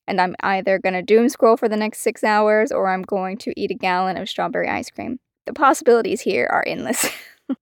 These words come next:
But the point is, is I'll be trying to escape these difficult emotions or be completely consumed by them. That's kind of really the only two reactions I have to worry. But if I manage to catch myself and I realize that I am worrying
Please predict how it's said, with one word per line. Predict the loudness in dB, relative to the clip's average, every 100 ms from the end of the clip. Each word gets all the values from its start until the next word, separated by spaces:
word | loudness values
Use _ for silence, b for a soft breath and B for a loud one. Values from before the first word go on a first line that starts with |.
| _
But | 0
the | 2
point | 2 2
is, | 2 2
is | 2
I'll | 2
be | 0
trying | -2 0 0 0
to | -4
escape | -6 -4 4 4 4
these | -2 -4
difficult | -6 -8 -8 -6
emotions | -4 -2 -2 -2 -4 -4 -4 -6 -12 _ 0
or | 4 4
be | 0 -4
completely | -4 -4 -6 -6
consumed | -6 -4 0 0
by | 0 -4
them. | -6 -8
That's | -12
kind | -6 -6
of | -6 -6
really | -4 -4
the | -6
only | -6 -6 -8
two | -8 -8 -6
reactions | -6 -8 -10 -12 -10
I | -12
have | -12 -14 -16
to | -14 -6
worry. | -2 -2 -4 -12 _ _ -4
But | 0
if | 2
I |
manage | 4 4 2 0
to | -4
catch | -4 -4 -6
myself | -8 -6 -8 -8 -14 _ _ _ -6
and | -2
I | 0
realize | 0 0 0 -2
that | -2
I | -2 -4
am | 0 2 2
worrying | 0 -4 -6 -8 -8